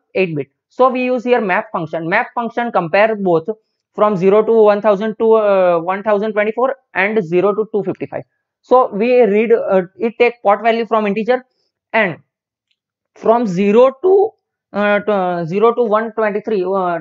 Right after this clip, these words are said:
ten twenty-three, convert it into zero to fifty-five, means scale down the value, exactly scale down the value, scale the number from the port and stored it in the second integer, which is known as a fan speed. And this fan speed has a eight bit,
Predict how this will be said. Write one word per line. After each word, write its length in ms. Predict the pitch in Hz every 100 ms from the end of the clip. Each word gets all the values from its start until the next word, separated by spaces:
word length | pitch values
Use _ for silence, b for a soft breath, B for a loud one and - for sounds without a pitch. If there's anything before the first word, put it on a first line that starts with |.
| 165
ten 160 | 220 226
twenty-three, 520 | 214 208 208 180 151 _ _ -
convert 300 | 202 226 233
it 100 | 233
into 240 | 208 220
zero 180 | 175 180
to 120 | 196 190
fifty-five, 360 | 165 147 143
means 240 | 180 277 277
scale 400 | _ - 226 220
down 320 | 214 247 254 _
the 320 | 190 208 233 - _ _ _
value, 400 | 175 180 135 110 - _ _ _
exactly 320 | 185 170 214 240
scale 260 | - 190
down 180 | 175 165
the 60 | 151
value, 260 | 127 -
scale 340 | - - 247 262
the 100 | 247
number 440 | 175 170 214 247 -
from 340 | 185 220 220
the 160 | 208 208
port 240 | 165 139 _ _ _ _
and 240 | 208 247 233
stored 400 | - 262 277 254
it 160 | 247 - - _ 202 -
in 120 | 233
the 100 | 254
second 300 | - - 262
integer, 460 | 233 202 180 160 180
which 180 | 180 190
is 100 | 233
known 220 | 214 214
as 140 | 202 190
a 120 | 233 - _ -
fan 180 | 196 190
speed. 300 | - 131 - _ -
And 200 | 214 247
this 120 | 277
fan 220 | 269 240
speed 260 | 240 - 254
has 160 | 226 226
a 60 | 226
eight 260 | 233 254 226
bit, 160 | 269